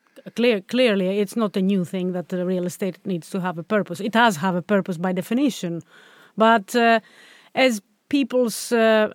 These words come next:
l-, lives, uh, and priorities evolve, and we've been through a big shock, you know, with the pandemic, we have the, all these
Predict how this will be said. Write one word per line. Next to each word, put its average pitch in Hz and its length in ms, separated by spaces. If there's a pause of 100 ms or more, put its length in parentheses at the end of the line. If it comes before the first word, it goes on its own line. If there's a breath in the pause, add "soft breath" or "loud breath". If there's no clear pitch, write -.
l-, 226 80
lives, 226 1120
uh, 226 540
and 220 240
priorities 220 600
evolve, 185 680 (160)
and 202 160
we've 202 180
been 202 160
through 202 560 (460 soft breath)
a 185 80
big 196 240
shock, 196 380
you 196 100
know, 175 140
with 175 120
the 180 60
pandemic, 202 680
we 190 140
have 170 280
the, 180 160
all 175 100
these 160 280